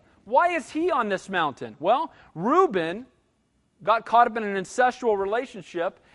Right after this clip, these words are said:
and he lost his status as firstborn son. He lost his inheritance. So it's not by chance that he happens to be on the side with the cursing.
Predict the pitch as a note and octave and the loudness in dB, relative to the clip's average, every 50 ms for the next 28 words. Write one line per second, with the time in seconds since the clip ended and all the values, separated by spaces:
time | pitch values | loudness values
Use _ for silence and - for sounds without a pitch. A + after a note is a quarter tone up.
0 | _ - F3+ F#3 G3+ G#3 G3+ F#3 F3 F3+ G#3 A#3 B3+ C4+ C#4+ C#4 - - - - | _ -6 -4 -2 -2 -2 -4 -4 0 4 6 6 6 6 4 2 0 -4 -14 -20
1 | _ _ _ _ _ _ _ - G#3+ G3+ F#3+ F3+ - - _ _ _ _ _ _ | _ _ _ _ _ _ _ 0 0 0 0 -2 -6 -14 _ _ _ _ _ _
2 | - - - A3+ A3+ A#3 A#3 - - G#3 F3+ D#3 - _ - A#3+ A#3 G3+ - F#3 | -12 -4 0 2 2 2 0 -2 -6 -10 -12 -14 -8 _ -2 0 0 -2 -4 -6
3 | F#3 G3+ G#3 G3 F#3+ - - - A3+ G#3 D#3+ C#3 E3+ F#3 G3 G#3+ A3 A#3 - - | -4 -2 -2 -2 -4 -6 -6 -4 -2 -2 -2 -2 -2 0 2 4 2 2 0 -4
4 | G3+ F3 F#3+ F3 E3 F#3 F#3+ F#3+ F3 - B2 A2+ - _ _ _ _ _ _ _ | -10 -8 -8 -6 -4 -4 -2 -4 -4 -6 -12 -18 -20 _ _ _ _ _ _ _
5 | _ _ _ _ _ _ _ - G3+ E3+ G#3+ B3+ D4 C#4+ E4 D4 C4 A3 - - | _ _ _ _ _ _ _ -8 -4 0 4 4 4 4 4 0 0 0 -4 -6
6 | C#4+ C#4 B3+ A#3+ A3 - A3 A3 G#3 A#3 A#3 A#3 G#3+ G3+ F#3 G3 G#3+ G#3+ A3 G#3+ | -4 -2 -2 -4 -4 -6 -8 -4 -2 0 0 0 -2 -4 -8 -10 -8 -6 -6 -4
7 | G#3 G3+ G3 F#3+ F3+ - - A3+ G#3+ G#3+ G#3 F#3 G3 F#3+ - G#3 - - - A3 | -4 -6 -6 -8 -8 -4 0 2 2 2 2 0 -2 -6 -6 -6 -6 0 0 0
8 | A3 - - - D3 - | 0 0 -2 -10 -10 -12